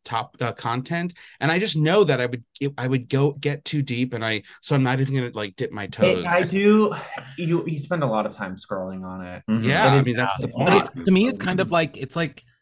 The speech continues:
Speaker 4: it's like a new cable channel for me. You know what I mean? Where, like, if I, if I'm bored with whatever I'm watching on whatever is happening on Apple T V, I, like, go to TikTok and I just endlessly scroll,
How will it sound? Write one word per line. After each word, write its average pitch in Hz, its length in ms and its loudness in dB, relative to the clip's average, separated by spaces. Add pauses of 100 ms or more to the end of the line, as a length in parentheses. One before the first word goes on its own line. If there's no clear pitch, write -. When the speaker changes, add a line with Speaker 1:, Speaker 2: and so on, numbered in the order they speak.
(240)
Speaker 4:
it's 151 140 -6
like 170 100 -2
a 165 80 -2
new 160 160 2
cable 147 340 0
channel 92 380 -2
for 110 180 -4
me. 87 280 -6
You 120 100 0
know 135 80 4
what 135 80 2
I 135 80 2
mean? 139 300 2
Where, 131 120 4
like, 120 300 0
if - 160 -8
I, 127 60 -2
if 120 200 -8
I'm 131 180 0
bored 127 260 2
with 147 120 -4
whatever 127 280 -4
I'm 120 160 -2
watching 117 360 -4
on 107 420 -2
whatever 110 400 -2
is 98 100 -4
happening 107 260 -2
on 107 80 2
Apple 110 240 0
T 110 160 -2
V, 110 300 0
I, 104 100 -4
like, 110 240 0
go 104 140 0
to 113 100 -2
TikTok 117 460 -2
and 98 80 -2
I 98 60 -2
just - 360 -4
endlessly 110 500 -2
scroll, 127 640 2